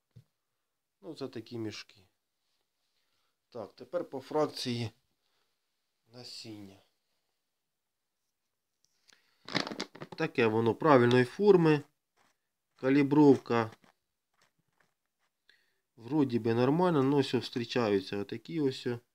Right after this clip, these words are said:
Ну, це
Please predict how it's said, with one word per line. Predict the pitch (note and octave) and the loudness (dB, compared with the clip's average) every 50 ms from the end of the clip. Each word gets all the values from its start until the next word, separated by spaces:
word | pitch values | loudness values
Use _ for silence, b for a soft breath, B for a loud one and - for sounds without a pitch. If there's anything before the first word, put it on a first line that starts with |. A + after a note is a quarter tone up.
| _ _ _ _ _ _ _ _ _ _ _ _ _ _ _ _ _ _ _ _ _ _ _ _ _ _ _ _ _ _ _ _ _ _ _ _ _ _ _ _ _ | _ _ _ _ _ _ _ _ _ _ _ _ _ _ _ _ _ _ _ _ _ _ _ _ _ _ _ _ _ _ _ _ _ _ _ _ _ _ _ _ _
Ну, | - C3+ C#3 | -20 -20 -18
це | - - D3 C#3 C3 A#2 - | -8 -2 0 2 2 2 0